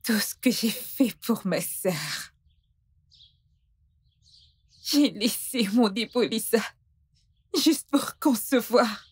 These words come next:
pour elle et son mari.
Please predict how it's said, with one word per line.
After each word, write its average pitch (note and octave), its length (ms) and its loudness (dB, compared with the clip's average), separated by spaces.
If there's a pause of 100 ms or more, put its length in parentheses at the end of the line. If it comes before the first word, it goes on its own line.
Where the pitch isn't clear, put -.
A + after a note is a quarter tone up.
(760)
pour - 160 2 (260)
elle B3+ 240 4 (180)
et D4+ 100 6
son G#3+ 260 0
mari. G#3 460 0